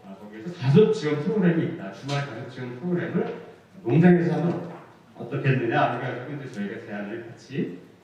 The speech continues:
해서, 어, 시작이 됐습니다. 사월에서 십일 월 달 동안 매주, 거의 매주 토요일 날,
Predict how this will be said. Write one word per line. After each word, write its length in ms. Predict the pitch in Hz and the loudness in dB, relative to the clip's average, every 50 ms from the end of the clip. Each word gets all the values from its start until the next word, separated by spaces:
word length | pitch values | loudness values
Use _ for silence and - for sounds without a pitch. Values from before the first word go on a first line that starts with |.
| _ - | _ -2
해서, 600 | 160 160 - - - - - - - - - - - | 0 2 2 2 2 2 0 -2 -4 -8 -12 -14 -12
어, 120 | 220 214 - | -10 -8 -8
시작이 360 | - - - 247 226 - 180 | -8 -4 0 2 4 4 4
됐습니다. 520 | 147 123 - - - - 190 170 - - - | 4 2 0 -2 -4 -6 -8 -8 -8 -8 -6
사월에서 440 | - 165 175 185 190 180 175 196 190 | 0 2 4 4 6 6 6 4 4
십일 280 | - - - - 220 | 4 0 -2 -2 -2
월 420 | 214 190 - - - 151 160 - - - - - - - - - - - - | -2 -2 -4 -6 -8 -12 -12 -14 -14 -16 -20 -20 -20 -20 -20 -20 -20 -10 -4
달 240 | 165 160 156 - | -2 -2 -2 -2
동안 460 | - 143 139 156 180 - - - - - | -4 -4 -2 0 0 0 -2 -4 -6 0
매주, 500 | - 170 190 180 - 170 143 - - - | 4 6 6 6 6 4 2 0 0 -2
거의 240 | - 127 156 170 | -2 2 4 4
매주 640 | 170 175 - - 147 139 143 139 165 170 175 175 - | 4 4 2 2 2 2 2 2 2 2 0 0 0
토요일 420 | - - - 277 269 - - 185 170 | -4 -6 -6 -4 -4 0 2 4 4
날, 560 | 165 175 - - - - - - - - | 6 6 6 4 2 0 -6 -10 -14 -16